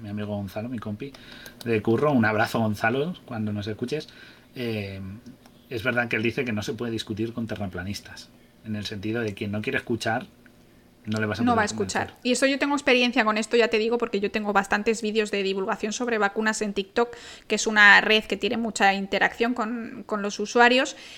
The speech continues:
Speaker 2: y la mayoría de la gente que comenta en esos vídeos es para decir que no, y da igual lo que intentes explicar. O sea, siempre están los que preguntan y los que directamente comentan que no.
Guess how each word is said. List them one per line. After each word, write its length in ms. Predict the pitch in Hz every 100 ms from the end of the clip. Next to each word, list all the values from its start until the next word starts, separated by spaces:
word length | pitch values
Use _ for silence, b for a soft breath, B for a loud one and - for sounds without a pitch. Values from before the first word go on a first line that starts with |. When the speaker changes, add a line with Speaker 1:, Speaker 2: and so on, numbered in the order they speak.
| B B
Speaker 2:
y 520 | 240 247 247 247 240 233
la 140 | 240
mayoría 380 | 214 208 214 226
de 40 | 226
la 60 |
gente 340 | 240 240 240 240
que 220 | 233 233
comenta 760 | 226 226 240 240 240 247 285
en 120 | 226
esos 260 | 214 226 220
vídeos 380 | 226 226 247 -
es 220 | 208 -
para 440 | 214 202 196 -
decir 360 | 196 196 214 220
que 200 | - 214
no, 340 | 196 190 185 -
y 140 | 214
da 100 | 208
igual 320 | 196 202 208 214
lo 160 | 208
que 300 | - 214 214
intentes 420 | 214 214 214 214
explicar. 560 | 214 - 208 220 233 262 - B B
O 40 | B
sea, 160 | 247
siempre 240 | 233 269 302
están 240 | 311 269
los 100 | 240
que 100 | -
preguntan 540 | 226 220 247 302 381 440 480 - _ _ -
y 120 | 254
los 260 | 226 220
que 160 | - 240
directamente 640 | 226 233 262 240 240 254
comentan 480 | 247 220 220 233 240
que 140 | 226 -
no. 180 | -